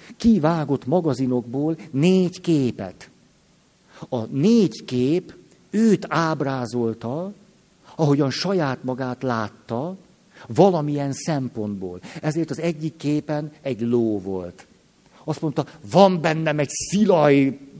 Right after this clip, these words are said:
paripa.” A másik képen egy, nem, mindegy. Kettő, három, négy ilyen kép volt nála, agyon-agyon gyűrten.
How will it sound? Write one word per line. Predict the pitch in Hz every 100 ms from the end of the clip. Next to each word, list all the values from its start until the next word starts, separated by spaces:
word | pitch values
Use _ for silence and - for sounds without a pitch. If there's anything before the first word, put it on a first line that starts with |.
| 147
paripa.” | - 139 123 - 113 95 95 _ _ _ _ _ _ _ _ _ _ _ _ _ _ _ -
A | -
másik | 117 170 175 175 165
képen | 175 165 165 160 160 160 - - -
egy, | 139 127 143 143 - -
nem, | - 123 - - 131 139
mindegy. | - 139 123 104 90 - - _ _ _
Kettő, | - 185 180 147
három, | 165 147 131
négy | 196 226 156
ilyen | 180 147 117
kép | 147 156 151
volt | 131 120
nála, | 131 135 151 160 - - -
agyon-agyon | - 185 170 160 160 160 165 151 156 147
gyűrten. | 131 180 170 147 160 147 156 160